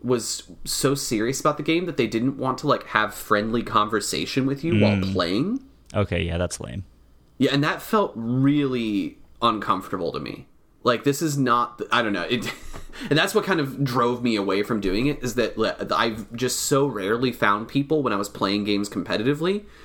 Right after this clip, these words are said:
Speaker 1: that wanted to actually, like, make it a social event and instead just saw it purely as a competition.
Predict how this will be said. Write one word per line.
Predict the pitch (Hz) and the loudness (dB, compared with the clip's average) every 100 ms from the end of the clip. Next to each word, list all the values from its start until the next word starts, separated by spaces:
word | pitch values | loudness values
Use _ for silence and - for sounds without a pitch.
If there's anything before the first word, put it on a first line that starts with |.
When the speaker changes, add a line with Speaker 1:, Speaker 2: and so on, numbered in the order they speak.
| - - - | -20 -16 0
Speaker 1:
that | 117 - | 0 0
wanted | 110 120 123 123 120 110 | -8 0 2 4 2 -2
to | 127 - | -6 2
actually, | 101 107 - 117 104 92 85 - - - - - - - | 2 2 0 0 2 0 -2 -6 -10 -20 -20 -20 -20 -4
like, | 110 95 - - | 0 0 -4 -4
make | 110 110 117 | 0 2 0
it | 101 | -2
a | |
social | - - 98 - 147 | -2 0 0 2 0
event | 156 196 208 120 | 2 -2 0 -2
and | 117 - | -2 0
instead | 120 - 120 113 101 | -2 2 0 0 -4
just | 104 - | -2 2
saw | 104 95 | 2 2
it | - - - - | -6 -20 -20 -14
purely | - - 190 180 147 120 | -12 0 2 2 0 0
as | 101 | -2
a | |
competition. | - 95 90 - - - - | 0 0 0 -6 -6 -6 -10